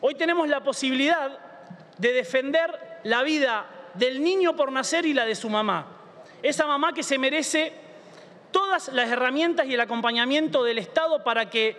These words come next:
si no quiere o no puede criar a ese niño, no piense que su única salida es un aborto. Se habla de una cuestión de salud pública. Es mentira, el aborto representa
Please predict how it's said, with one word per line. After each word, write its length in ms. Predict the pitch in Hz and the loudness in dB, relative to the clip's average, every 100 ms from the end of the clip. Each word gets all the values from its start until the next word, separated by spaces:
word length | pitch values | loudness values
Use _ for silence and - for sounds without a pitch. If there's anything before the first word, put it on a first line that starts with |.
| - | -8
si 240 | - 285 | -2 2
no 120 | 330 | 2
quiere 480 | 339 320 247 208 - - | 2 0 2 -2 -4 -2
o 100 | 220 | 2
no 220 | 285 302 | 2 0
puede 520 | 320 320 226 220 202 - | 0 2 2 -2 -6 -8
criar 280 | 214 233 247 | -2 0 0
a 40 | |
ese 180 | 240 247 | -2 -2
niño, 460 | 262 247 220 226 220 - - | -2 -2 -2 -2 -6 -14 -4
no 320 | 240 302 302 | 0 2 0
piense 600 | 302 320 277 202 226 220 - - | -2 0 0 -4 -2 -2 -4 -8
que 140 | - 220 | -4 -2
su 160 | 247 | 0
única 320 | 254 277 254 233 | 0 2 0 0
salida 580 | 226 226 247 240 254 - - - | -2 0 0 0 -2 -8 -20 -4
es 220 | 233 196 | -2 0
un 80 | 208 | 0
aborto. 520 | 190 170 147 - 123 - - - - - - - - - - - - - - | 2 0 -2 -8 -14 -14 -20 -20 -20 -20 -20 -20 -20 -20 -20 -20 -20 -20 -16
Se 160 | - 240 | -2 0
habla 380 | 269 277 269 262 | 2 2 0 -2
de 80 | 185 | -2
una 180 | 240 254 | 2 2
cuestión 480 | 247 202 277 285 277 | 0 -2 2 2 2
de 380 | 254 226 208 - | 2 2 -2 -8
salud 400 | - 208 233 208 | -2 0 0 0
pública. 640 | 339 262 202 185 185 170 - - - | 2 2 0 0 0 -2 -10 -8 -2
Es 140 | 240 | 0
mentira, 580 | 220 214 269 220 180 165 | 0 -2 0 2 0 0
el 100 | 208 | 0
aborto 400 | 202 208 240 233 | 2 2 2 0
representa 720 | 208 190 202 240 233 214 208 | 0 0 0 0 0 0 0